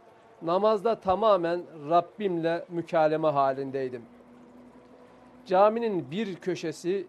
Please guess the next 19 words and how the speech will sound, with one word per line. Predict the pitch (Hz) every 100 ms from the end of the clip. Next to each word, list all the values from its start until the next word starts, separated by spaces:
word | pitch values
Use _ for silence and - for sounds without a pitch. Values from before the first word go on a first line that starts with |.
| _ 165
yıkılmıştı. | 160 - 170 170 165 - 147 175 - _ _ _ _ _ _ _ _ _ _ _ _ _ _ _ _
Ben | 180 190 220 170 _ _ _ _ _ 175
namazı | 180 196 202 185
kıldım, | 175 180 160 143
selam | 170 175 208 175
verdiğimde | 170 143 170 170 208 147
baktım | 170 - - 226
ki | 185 135
dışarıdan | 151 190 175 160 151
insanlar | 170 160 160 156 147
koşuşuyor. | - 160 170 - 175 160 190 - _ _ _ _ _ _ _ _
Ne | 180
oldu | 220 214 165
diye | 180
baktığımda | 175 175 - 180 185
caminin | 147 170 170 165 156
bir | 180
köşesi | 170 160 147 147
ortadan | 165 147 143 - 160